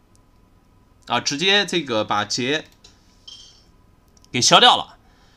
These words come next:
走到这里的时候，这个黑棋就认输了啊，因为你再粘他粘根本没棋啊。这个左边的黑棋跟上边的白棋，这个对杀太简单了，随便心算一下就知道黑棋的气肯定不够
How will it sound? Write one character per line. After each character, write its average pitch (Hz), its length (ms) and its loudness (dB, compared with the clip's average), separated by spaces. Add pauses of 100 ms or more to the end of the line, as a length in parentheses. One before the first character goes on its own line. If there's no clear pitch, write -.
(600)
走 131 120 0
到 143 100 8
这 226 120 4
里 170 120 6
的 117 120 0
时 113 140 -4
候， 107 160 -4
这 101 180 -6
个 82 540 -14
黑 - 140 -16
棋 101 120 -10
就 98 60 -6
认 98 160 -8
输 - 140 -18
了 - 160 -20 (180)
啊， 87 160 -14
因 131 80 -6
为 180 100 -4
你 156 140 -2
再 160 200 4
粘 147 200 0
他 147 140 -2
粘 135 240 -4 (880)
根 233 120 0
本 156 120 0
没 101 120 -2
棋 - 180 -6
啊。 80 120 -14
这 165 180 -4
个 147 140 -2
左 98 320 -6
边 180 240 4
的 247 120 2
黑 185 140 -6
棋 170 160 -6
跟 180 200 -4
上 180 240 0
边 160 160 0
的 135 100 -2
白 120 160 0
棋， 113 360 -6 (420)
这 185 80 -10
个 170 80 -2
对 143 120 -2
杀 131 160 0
太 135 140 -6
简 104 160 -6
单 95 160 -12
了， - 200 -18 (180)
随 120 160 -12
便 151 180 0
心 131 180 -4
算 127 200 -2
一 - 20 -6
下 107 160 -2
就 101 140 -4
知 107 120 -10
道 104 140 -2
黑 113 140 -10
棋 104 120 -10
的 107 60 -8
气 107 240 -8
肯 95 100 -16
定 98 120 -14
不 104 80 -14
够 117 160 -14